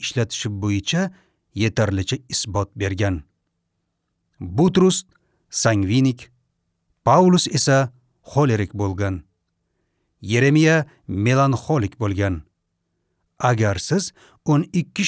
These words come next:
shogirdning shaxsiyatlariga qarasangiz, ularning turliligi ba'zan oralarida kelishmovchilik kelib chiqishidan bilinib turadi. Xizmat uchun to'g'ri yoki noto'g'ri mijoz yo'qdir.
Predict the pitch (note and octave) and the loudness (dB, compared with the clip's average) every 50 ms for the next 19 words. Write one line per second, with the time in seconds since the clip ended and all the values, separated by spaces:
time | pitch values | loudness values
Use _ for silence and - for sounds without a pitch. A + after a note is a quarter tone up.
0 | - - D3 D3 C#3+ C3+ C#3+ C3+ - D3+ D3 C3 - - C#3+ C3 G#2+ - - C3+ | -2 0 0 0 0 0 -2 -2 -2 -2 -2 -2 -2 -2 -2 -2 -2 -2 -4 -4
1 | B2 - A#2 A2+ A#2 G#2 A2+ A2 - - - G2+ G2+ G2 - - G2 F#2+ F#2 F#2 | -4 -2 -2 -2 -2 0 -2 -4 -4 -4 -4 -2 -2 -2 -2 -2 -2 -2 -2 -2
2 | A2 G#3 G#3 - - _ _ _ _ _ _ _ - C#3+ C3 A#2+ A#2+ A2+ G#2+ A2 | -2 -2 -2 -4 -8 _ _ _ _ _ _ _ -4 -2 0 2 2 2 0 0
3 | A2+ A2 G2+ - - G#2 F#2+ G2 F#2+ F#2+ G2 G2 A#2+ F#3 G#3 G#3 G#3 - - - | -2 -2 -2 -4 -4 -4 -2 -2 -2 -2 -2 -2 0 0 -2 -2 -4 -8 -16 -20
4 | _ _ _ - G2+ F2+ F2 A2 D3+ F#3 F3 D#3+ F#3+ F#3+ - - _ - C3 B2+ | _ _ _ -16 -14 -6 -2 0 2 2 2 2 0 0 -2 -4 _ -2 0 2
5 | B2 A#2 A#2 G#2+ F#2+ F#2+ A2+ B2+ C3+ C3 - _ _ _ _ _ _ - - C3+ | 2 2 0 0 0 0 0 0 0 -2 -4 _ _ _ _ _ _ -8 -2 0
6 | C#3 C#3 C#3 B2+ - - A#2 B2 B2 A#2+ - - G#2 B2 C3+ - _ - G#2+ G#2+ | 0 2 0 0 0 0 0 2 2 0 -2 -2 -2 -4 -4 -6 _ -4 -2 -2
7 | A#2+ A#2+ - - - - - G2+ F#2 G2+ G2 G2+ - - _ - A2+ F#2 G2+ G#2 | -2 -2 -6 -8 -10 -8 -6 -4 -4 -2 -2 -4 -4 -8 _ -10 -8 -4 -2 -2
8 | G2 F2+ F#2 F#2 - - F#2+ F2+ F2+ F#2 F2+ D2+ - _ _ _ _ _ _ _ | -2 -2 -2 -4 -4 -6 -6 -4 -4 -4 -4 -6 -8 _ _ _ _ _ _ _
9 | _ _ _ _ _ _ _ _ _ _ _ _ _ _ _ _ _ _ _ _ | _ _ _ _ _ _ _ _ _ _ _ _ _ _ _ _ _ _ _ _
10 | _ _ _ _ - - D#3 D3+ F#3 A3+ A#3 - - E3+ - - F#3+ F#3+ E3 - | _ _ _ _ -4 -2 0 2 2 2 0 0 -4 -6 -2 0 0 0 -2 -2
11 | - - D#3 D#3+ C#3+ B2+ B2 C#3 D3 D3 D3 C#3 C#3 - - - _ _ A#2 B2 | -2 0 2 2 2 2 2 4 4 4 2 0 -2 -6 -14 -20 _ _ 0 2
12 | C#3+ D3 D3+ - F3 D3+ A#2+ A2 A#2 B2+ C3 A#2+ B2 - B2 A#2+ A2 A#2 A#2+ A#2 | 2 2 0 0 0 2 2 2 2 2 2 0 0 0 0 0 0 0 0 0
13 | G#2+ G#2 A2 G#2 G#2 A2+ G#2+ F#2+ F2+ F#2 G#2 G2 F#2+ F2 G2 F2 | 0 0 0 0 0 -2 -2 -2 -4 -4 -6 -6 -6 -6 -8 -8